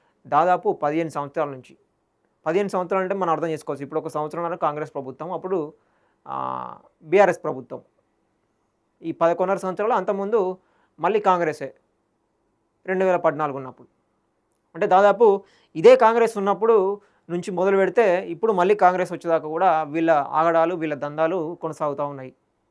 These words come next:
ఈ కాలేజ్ కావచ్చు, ఈ నీలిమ హాస్పిటల్ కావచ్చు, అదేవిధంగా అనురాగ్ యూనివర్సిటీ కావచ్చు.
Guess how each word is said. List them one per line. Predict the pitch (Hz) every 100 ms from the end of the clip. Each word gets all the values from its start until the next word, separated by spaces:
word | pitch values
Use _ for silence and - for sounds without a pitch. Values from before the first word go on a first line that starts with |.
| _ _ _ 147
ఈ |
కాలేజ్ | 143 156 170 180 160
కావచ్చు, | 165 160 175
ఈ |
నీలిమ | 143 151 156
హాస్పిటల్ | 151 139 - 151 151
కావచ్చు, | 147 147 185 160 _ _ _ _ -
అదేవిధంగా | 165 165 156 165 175
అనురాగ్ | 151 160 165
యూనివర్సిటీ | 143 139 139 135 127
కావచ్చు. | 123 - _